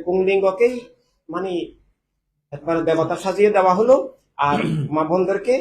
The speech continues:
মানে অস্তিত্বে অস্বীকার করা হলো। এবং আমাদের ইসলামের নামেও অরিজিনাল ইসলাম তা নয়, কিন্তু ইসলামের নামেও আমরা দেখি যে খুন করা,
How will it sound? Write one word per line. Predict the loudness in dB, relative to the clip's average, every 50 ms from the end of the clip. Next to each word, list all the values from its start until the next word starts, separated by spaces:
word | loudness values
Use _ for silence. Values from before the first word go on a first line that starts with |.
| -2 -8 -18 _ _ _ _ _ _ -6
মানে | -4 -2 0 0 0 -2 -4 -8
অস্তিত্বে | -12 -8 -6 -6 -4 -2 -2 -2
অস্বীকার | -2 -2 -4 -6 -6 -6 -6 -6
করা | -6 -6 -6 -6
হলো। | -4 -4 -4 -6 -6 -8 -12 _ _ _ _ -8
এবং | -8 -6 -6
আমাদের | -6 -6 -2 0 0
ইসলামের | 0 0 -2 -4 -4 -2 0 0
নামেও | 0 0 0 0 2 2 2 0 0 -4 -12 _ _ _ _ -2
অরিজিনাল | 0 0 2 2 2 2 2 2
ইসলাম | 0 -2 -2 -4 -4 -4 -4 -4
তা | -4 -4
নয়, | -2 -4 -4 -4 -6 -6
কিন্তু | -6 -6 -6
ইসলামের | -6 -6 -4 -4 -4 -4 -4
নামেও | -4 -4 -2 -2 -2 -2 -2 -4 -6 -8 -12
আমরা | -12 -8 -8 -6
দেখি | -6 -6 -6 -6 -6 -8 -10 -10 -14 _ _ _ _ _ _
যে | -2 -2
খুন | 0 0 -2 0 0 0
করা, | 0 -2 -2 -4